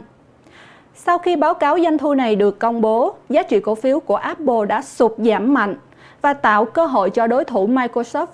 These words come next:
vươn lên trở thành công ty có giá trị vốn hóa lớn nhất thế giới. Trong giao dịch ngày, cổ phiếu của hãng Apple có trụ sở tại Cupertino, California, Mỹ đã giảm ba phẩy sáu phần trăm xuống còn một trăm bốn mươi bảy Mỹ Kim,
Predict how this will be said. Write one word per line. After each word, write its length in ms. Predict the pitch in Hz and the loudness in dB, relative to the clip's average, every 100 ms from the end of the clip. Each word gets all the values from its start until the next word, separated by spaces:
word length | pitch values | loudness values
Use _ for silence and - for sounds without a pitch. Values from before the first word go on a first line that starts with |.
| - | 0
vươn 240 | 339 330 | 2 4
lên 320 | 330 311 294 | 4 4 2
trở 260 | 285 190 190 | 0 -2 -2
thành 260 | 254 262 | -4 -4
công 220 | 214 208 214 | -2 -4 -2
ty 260 | 226 214 | 0 0
có 240 | 208 208 240 | 0 0 0
giá 200 | 285 285 | -2 -2
trị 140 | 202 | -2
vốn 240 | 190 226 | -2 -4
hóa 220 | 254 240 294 | -2 -2 0
lớn 360 | 254 247 330 | 0 2 2
nhất 140 | 330 440 | 2 0
thế 120 | 254 | -2
giới. 400 | 254 247 254 370 - - _ - - _ | 0 0 0 -2 -4 -20 _ -20 -20 _
Trong 180 | 320 320 | 0 2
giao 80 | 330 | 4
dịch 240 | 269 233 | 2 2
ngày, 280 | 247 226 214 202 | 0 0 -2 0
cổ 160 | 190 | -2
phiếu 240 | 233 302 330 | -2 -2 -2
của 160 | 254 | -2
hãng 200 | 233 196 214 | -2 -4 -6
Apple 500 | 311 339 262 226 196 190 | -8 -4 0 0 -2 -2
có 200 | 202 262 | -2 -2
trụ 160 | 240 | -2
sở 240 | 190 190 202 | -2 -4 -4
tại 200 | 202 190 | -4 -6
Cupertino, 840 | - 262 240 247 262 254 240 226 220 | -4 -2 0 -2 -2 -2 0 -2 -4
California, 720 | 285 262 254 233 220 220 208 | -4 -2 -2 -2 -4 -4 -4
Mỹ 260 | 202 160 196 - - - | -4 -4 -6 -8 -16 -4
đã 140 | 254 | 0
giảm 340 | 254 208 208 240 | 2 0 0 -2
ba 180 | 269 | -2
phẩy 120 | 269 302 | -2 -6
sáu 280 | - 226 | -2 -2
phần 240 | 330 277 208 | -2 -4 -2
trăm 340 | 226 220 214 | -2 -2 -6
xuống 300 | 214 233 277 381 | -2 0 0 0
còn 260 | 285 220 202 | -2 -2 -2
một 200 | 190 - | -4 -2
trăm 260 | 220 233 | -2 0
bốn 240 | 208 226 330 | 2 2 2
mươi 100 | 285 | 0
bảy 280 | 220 185 | 0 0
Mỹ 160 | 233 208 | 0 -2
Kim, 380 | - 285 277 | 0 0 0